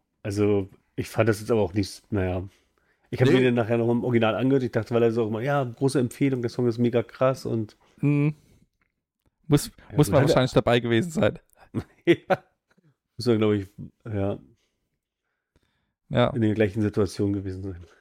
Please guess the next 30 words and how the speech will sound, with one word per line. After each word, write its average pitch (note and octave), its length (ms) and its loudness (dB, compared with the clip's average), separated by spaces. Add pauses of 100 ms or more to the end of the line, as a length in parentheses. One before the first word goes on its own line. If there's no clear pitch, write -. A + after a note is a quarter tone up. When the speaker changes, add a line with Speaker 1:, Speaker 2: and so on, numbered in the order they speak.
(140)
Speaker 2:
Ja. C#3+ 280 0 (960)
Nee, F3+ 160 2
aber F3 200 2
insgesamt, F3 580 -2
äh, D#3 320 0 (260)
schöne F3+ 340 0
Sache. D3+ 340 2
Also, C#3+ 300 0 (500)
i-, C3 220 -14
ich E3 240 0
mag D#3+ 320 0
sowas D3 560 0
gerne C#3+ 400 2
und C3+ 240 -2
auch, D3 280 0
da, C3 200 -6 (100)
wenn D3 140 2
sie - 80 -6
es D3 60 -4
nicht D3+ 180 0
hochladen D3+ 500 0
können, C#3+ 240 0
finde C#3+ 220 -2
ich - 80 -10
cool, E3 120 4
dass C#3 180 0
sie D3 60 0
sowas C#3 180 0
gemacht C3+ 300 0
haben. A#2 220 2